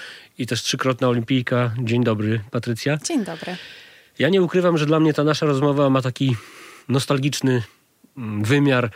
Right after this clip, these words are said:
Speaker 1: Ja z tym białostockim short trackiem, mm, z racji swego wieku jestem właściwie od początku.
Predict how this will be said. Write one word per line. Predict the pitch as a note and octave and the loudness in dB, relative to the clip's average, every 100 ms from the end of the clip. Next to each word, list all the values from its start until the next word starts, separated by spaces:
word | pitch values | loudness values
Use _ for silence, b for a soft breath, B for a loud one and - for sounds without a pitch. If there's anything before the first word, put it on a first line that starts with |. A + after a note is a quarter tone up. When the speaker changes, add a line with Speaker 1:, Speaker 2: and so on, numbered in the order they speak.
| B B B B | B B B B
Speaker 1:
Ja | - B2+ | -4 -2
z | |
tym | - | 0
białostockim | C#3 C3 D3 C#3+ C3+ | 0 2 0 -2 -4
short | - A#2+ | -2 -4
trackiem, | - C3+ C3 A#2+ | -2 0 0 0
mm, | B2 E3+ C#3 B2+ | -2 -4 -4 -2
z | A2 | 0
racji | B2+ A#2+ - | -2 -2 -6
swego | C3 B2 | -4 -2
wieku | A#2+ C3 B2+ | 0 0 0
jestem | B2+ - B2+ | -2 0 -2
właściwie | A#2+ A#2 - F3+ | -2 -2 0 0
od | E3+ | 0
początku. | D3 C3+ A#2 G#2 B2+ | -2 0 0 -2 -2